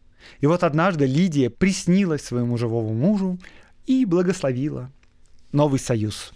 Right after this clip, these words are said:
Такие дела. И, кажется, даже для артистического Петербурга это было немножко чересчур. И Михаил Кузьмин был в то время не в самом лучшем своем периоде. Он растрезвонил по всем знакомым о том, что Иванов теперь живет с собственной падчерицей.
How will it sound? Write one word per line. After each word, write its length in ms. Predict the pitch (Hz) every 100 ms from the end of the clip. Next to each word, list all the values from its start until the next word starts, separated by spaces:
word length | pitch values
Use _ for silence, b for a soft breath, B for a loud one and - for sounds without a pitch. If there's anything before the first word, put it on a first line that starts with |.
| -
Такие 360 | 117 - 185 185
дела. 320 | 139 113 104 - - - - -
И, 340 | 170 190 185 _ _ _ -
кажется, 480 | 170 170 170 - 151
даже 420 | 127 143 151 151
для 320 | 127 139 143
артистического 720 | 139 - - 160 151 - 147
Петербурга 720 | 147 123 127 110 139 202 151
это 120 | 147
было 220 | 135 135 139
немножко 800 | 120 110 120 123 - 117 110 - _ - - _ b b b b b
чересчур. 480 | 143 139 - 113 - b b b b -
И 260 | 113 110
Михаил 320 | 120 143 180 180
Кузьмин 500 | 180 156 170 220 180
был 160 | 175
в 100 | 170
то 100 | 160
время 260 | 147 170 156
не 160 | 151 170
в 60 |
самом 280 | - 156 127
лучшем 300 | 135 - 127
своем 220 | - 123
периоде. 640 | 123 131 226 254 202 202 B B B
Он 220 | 160 185
растрезвонил 720 | 175 160 - 185 180 185 160 139
по 140 | 123
всем 200 | - 151
знакомым 600 | 127 139 - 165 139 131
о 40 |
том, 200 | 135 165
что 220 | 135 - 131
Иванов 360 | 139 156 139
теперь 260 | - 139 120
живет 440 | 110 127 147 -
с 20 |
собственной 460 | - 131 - - 110
падчерицей. 840 | - 185 196 180 156 - 147 143